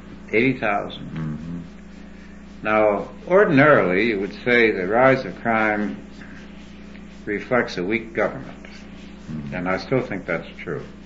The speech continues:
Speaker 1: Uh, we have a government which has lost the will to govern.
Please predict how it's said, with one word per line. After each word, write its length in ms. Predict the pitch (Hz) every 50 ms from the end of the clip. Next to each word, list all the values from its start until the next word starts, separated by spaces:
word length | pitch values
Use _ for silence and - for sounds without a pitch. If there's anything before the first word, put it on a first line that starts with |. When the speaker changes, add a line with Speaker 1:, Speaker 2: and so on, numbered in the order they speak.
| - - - - - - - - - - - - - - - - - - -
Speaker 1:
Uh, 120 | 92 98 113
we 140 | 160 180 175
have 580 | 156 147 147 147 139 135 131 131 127 - - -
a 220 | - 117 110 107 104
government 560 | 107 123 139 139 139 127 120 120 117 98 -
which 240 | 113 107 101 104 -
has 160 | 104 92 -
lost 440 | 120 117 139 - 123 117 - - -
the 100 | 113 101
will 400 | 92 85 98 120 117 110 110 -
to 60 | - -
govern. 560 | 82 101 104 98 85 69 69 67 67 -